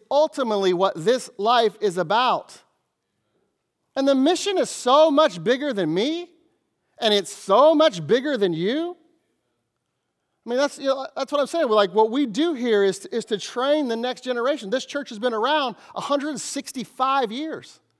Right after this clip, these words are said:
Men and women have come and gone. It's God's agenda that has to move forward. It's the mission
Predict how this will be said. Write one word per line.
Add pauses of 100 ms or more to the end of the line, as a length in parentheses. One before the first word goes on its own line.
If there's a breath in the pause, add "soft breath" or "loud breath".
(960)
Men
and
women
have
come
and
gone. (1700)
It's
God's
agenda (800)
that
has
to
move
forward. (920)
It's
the
mission